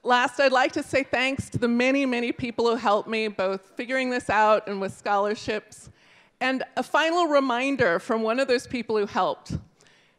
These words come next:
This last picture that'll come up, remember to stand up and look out your window, because the other graduate students might have taken your bike diving.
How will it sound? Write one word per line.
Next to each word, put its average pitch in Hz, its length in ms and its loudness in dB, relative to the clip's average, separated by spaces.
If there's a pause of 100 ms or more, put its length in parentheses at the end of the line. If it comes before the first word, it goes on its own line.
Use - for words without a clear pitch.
(460)
This 240 180 -4
last 269 340 0
picture 302 380 -6
that'll 277 200 -2
come 269 300 -2
up, 277 300 -6 (720)
remember 330 300 0
to 381 120 -2
stand 302 400 -2
up 311 120 2
and 254 180 -4
look 254 180 -4
out 277 160 -4
your 240 120 -4
window, 208 720 -4
because 262 280 -6
the 269 140 -2
other 311 140 0
graduate 247 480 -2
students 262 420 -6
might 240 140 -4
have 226 140 -4
taken 233 320 -4
your 202 120 -2
bike 180 440 -8
diving. 302 440 -2